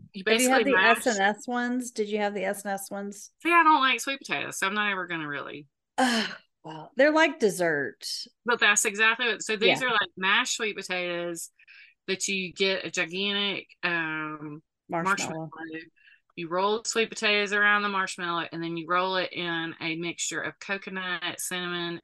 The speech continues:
Speaker 1: and sugar.
Speaker 2: Mm.
Speaker 1: Good. They, but they are like dessert, and I'm just
Speaker 2: Yeah.
Speaker 1: like, it's too much work for me.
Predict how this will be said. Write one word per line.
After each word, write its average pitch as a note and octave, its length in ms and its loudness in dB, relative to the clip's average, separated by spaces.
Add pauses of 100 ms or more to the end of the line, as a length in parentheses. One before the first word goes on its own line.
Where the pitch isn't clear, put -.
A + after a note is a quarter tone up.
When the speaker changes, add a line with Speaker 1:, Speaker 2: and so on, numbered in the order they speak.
Speaker 1:
and D3+ 240 -10
sugar. A3 500 -4 (240)
Speaker 2:
Mm. A#3 1040 2
Speaker 1:
Good. E4+ 420 2
They, B3 200 4
but A3 220 0
they G#3+ 120 2
are B3+ 200 6
like A3 180 0
dessert, F#3+ 540 0
and E3+ 140 -6
I'm F3+ 160 -4
just F#3 120 2
Speaker 2:
Yeah. D#3 160 4
Speaker 1:
like, - 140 -4
it's G3 220 -2
too C4+ 160 -6
much B3+ 260 0
work G3+ 260 4
for F#3+ 120 -4
me. E3+ 320 -2